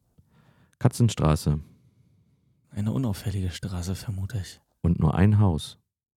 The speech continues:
Speaker 2: Ein einziges Haus.
Speaker 1: Mhm.
Speaker 2: Das bringe ich in Erfahrung. Zum Abschluss, beschreib mir doch mal Güstrow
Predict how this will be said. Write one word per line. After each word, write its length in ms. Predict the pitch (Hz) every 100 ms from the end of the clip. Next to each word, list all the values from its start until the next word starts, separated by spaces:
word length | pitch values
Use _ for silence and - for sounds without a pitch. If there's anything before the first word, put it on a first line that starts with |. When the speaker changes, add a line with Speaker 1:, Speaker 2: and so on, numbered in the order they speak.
| _ _ _
Speaker 2:
Ein 160 | - 92
einziges 600 | 110 120 120 127 - -
Haus. 320 | 104 - - -
Speaker 1:
Mhm. 340 | 90 87 131 -
Speaker 2:
Das 220 | 135 -
bringe 180 | 131 120
ich 60 |
in 100 | 120 117
Erfahrung. 540 | 110 107 95 87 87 - _ - - - - - - _
Zum 140 | 175 190
Abschluss, 580 | 180 - 123 - - - _
beschreib 400 | 147 - 170 185
mir 80 | 160
doch 120 | 151
mal 140 | 143
Güstrow 640 | 123 151 - - 135 139